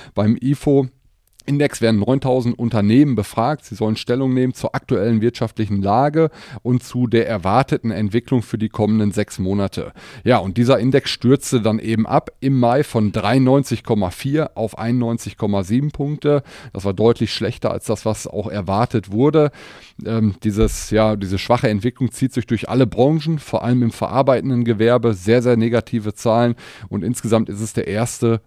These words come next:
Rückgang nach sechs Anstiegen in Folge gewesen. Also die Sorge vor einer anhaltenden Rezession, vor allem aufgrund des Ukraine-Krieges, ist wieder da. Das würde bei gleichzeitig anhaltend hoher Inflation eine Stagflation bedeuten. Also das soweit einmal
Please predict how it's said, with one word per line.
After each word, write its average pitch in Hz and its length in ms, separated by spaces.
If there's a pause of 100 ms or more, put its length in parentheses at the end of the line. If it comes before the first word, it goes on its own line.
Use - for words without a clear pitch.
(120)
Rückgang 110 440
nach 104 360
sechs 107 300
Anstiegen 107 560
in 95 120
Folge 101 520 (260)
gewesen. 95 440
Also 98 240
die 110 120
Sorge 160 560 (400)
vor 120 220
einer 120 200
anhaltenden 131 480
Rezession, 139 920
vor - 300
allem 143 160
aufgrund 131 360
des 127 140
Ukraine-Krieges, 135 800
ist 117 160
wieder 117 280
da. 123 360 (540)
Das 110 180
würde 127 180
bei 113 140
gleichzeitig 131 880
anhaltend 131 480
hoher 123 200
Inflation 117 640
eine 113 380 (140)
Stagflation 98 840
bedeuten. 82 560
Also 90 240
das 113 200
soweit 123 420
einmal 120 440